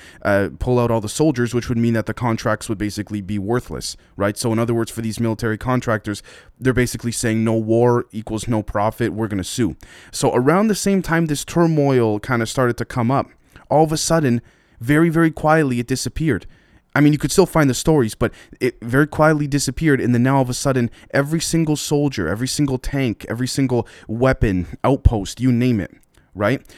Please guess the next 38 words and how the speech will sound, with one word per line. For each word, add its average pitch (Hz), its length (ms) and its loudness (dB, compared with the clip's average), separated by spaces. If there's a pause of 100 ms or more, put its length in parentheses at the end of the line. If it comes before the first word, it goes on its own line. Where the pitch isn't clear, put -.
(200)
that 123 320 0
Biden 131 340 4
is 123 80 0
pulling 120 380 0
out 120 240 2
on 117 120 0
behalf 120 360 -4
of 113 60 -6
the 110 60 -6
U 123 120 0
S - 140 -4
military 123 560 0 (460)
is 135 160 -2
now 147 160 2
being 147 200 2
replaced 147 460 -2 (160)
with 135 180 -2
military 147 460 2
contractors. 120 640 -2
Now, 135 100 0
look, 139 260 0 (1500)
here's 175 280 2
the 160 80 0
thing. 95 400 -4
In 143 140 0
pure 196 220 0
theory, 139 480 2 (140)
if 127 180 -4
you 131 60 2
look 135 160 2
at 135 100 4
it 131 60 2
from 123 160 -2
a 117 60 -2
capitalistic 113 640 -4
perspective 107 500 -4
in 101 120 -2
business, 95 500 -6